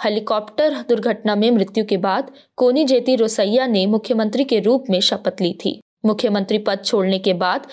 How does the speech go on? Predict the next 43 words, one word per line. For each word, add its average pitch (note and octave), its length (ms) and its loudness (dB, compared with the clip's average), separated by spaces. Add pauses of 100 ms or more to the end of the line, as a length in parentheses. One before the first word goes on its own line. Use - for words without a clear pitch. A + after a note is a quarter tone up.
(160)
उन्होंने A#3+ 400 4
दो A3+ 120 2
हज़ार A#3 300 0
ग्यारह G3+ 320 0
से C4+ 140 0
दो G#3+ 100 0
हज़ार G3+ 280 0
सोलह F#3 320 -2
तक A3+ 160 -2
तमिलनाडु G#3+ 600 0
के G#3+ 140 0
राज्यपाल G3+ 500 0
के G3 140 0
रूप F#3 280 0
में F3+ 100 0
भी A3+ 120 0
काम F#3 300 -4
किया। - 340 -4 (280)
तमिलनाडु C#4 520 2
के C4+ 200 2
राज्यपाल A3+ 520 0
बनने G3+ 280 0
से G#3 120 -2
पहले G3+ 300 2
उन्होंने G#3 320 2
कर्नाटक G3 540 -2
के C4 100 2
राज्यपाल G3 520 -2
के F#3+ 140 0
रूप F#3 260 -4
में F#3 120 -2
भी A#3+ 120 2
दो G3+ 200 0
महीने G3+ 300 0
काम A3 280 -4
किया F#3 280 -4
था। - 260 -6 (340)
प्रधानमंत्री E4+ 580 0
नरेंद्र B3 440 2
मोदी A3 320 2
ने C4+ 220 2
रोसैया A3+ 520 0
के B3 320 0